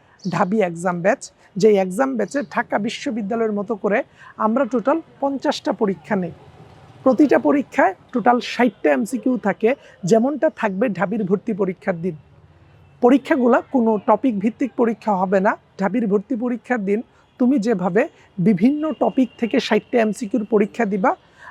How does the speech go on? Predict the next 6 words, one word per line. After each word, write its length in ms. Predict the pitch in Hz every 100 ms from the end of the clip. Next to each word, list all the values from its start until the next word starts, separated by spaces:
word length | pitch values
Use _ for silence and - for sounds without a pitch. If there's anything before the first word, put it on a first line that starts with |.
| -
আমাদের 400 | 208 220 226 320
প্রশ্নগুলা 720 | - 233 - 285 214 214 285 - -
সেম 340 | - 254 302 -
ওই 100 | 214
ষাটটা 380 | - 226 - 269
প্রশ্নের 420 | 208 240 - 254